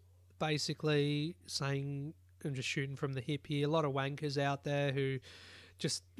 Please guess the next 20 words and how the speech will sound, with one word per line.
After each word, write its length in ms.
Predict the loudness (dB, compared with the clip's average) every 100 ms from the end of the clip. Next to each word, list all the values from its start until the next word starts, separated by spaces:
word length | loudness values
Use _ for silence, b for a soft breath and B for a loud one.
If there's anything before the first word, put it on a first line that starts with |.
| -4
have 240 | 0 2
that 180 | 2 -2
sense 280 | -2 -2 -2
of 60 |
entitlement 760 | -4 -4 0 2 2 0 -2 -2
about 280 | 0 0
everything, 640 | 0 -2 -4 -4 -2 -2 -2
not 180 | -2 -2
just 220 | -6 -6
in 100 | -8
Formula 420 | -4 -4 -2 -2
One, 640 | -2 -2 -2 -4 -6 -4
not 180 | -2 -2
just 200 | -4 -6
in 140 | -4 0
motorsport, 640 | 0 0 -2 0 0 0
but 160 | -2 -6 B B B
in 100 | 2
any 220 | 4 4
sport, 480 | 0 0 2 2 0